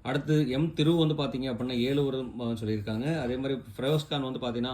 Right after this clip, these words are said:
ஆறு பூஜ்ஜியம் மூணுக்கு சான்ஸ் வரும்னு சொல்லியிருக்கிறாருங்க. அஹ், ஸ்ரீ-, ஸ்ரீதர் வந்து பார்த்தீங்க அப்படின்னா,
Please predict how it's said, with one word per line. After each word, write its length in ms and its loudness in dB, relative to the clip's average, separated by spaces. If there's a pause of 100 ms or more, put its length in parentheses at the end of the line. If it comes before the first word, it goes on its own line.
(140)
ஆறு 300 0
பூஜ்ஜியம் 440 0
மூணுக்கு 400 -2 (100)
சான்ஸ் 320 -4
வரும்னு 240 -2
சொல்லியிருக்கிறாருங்க. 540 -4 (640)
அஹ், 240 0
ஸ்ரீ-, 500 0
ஸ்ரீதர் 400 2
வந்து 140 -2
பார்த்தீங்க 320 -2
அப்படின்னா, 260 -2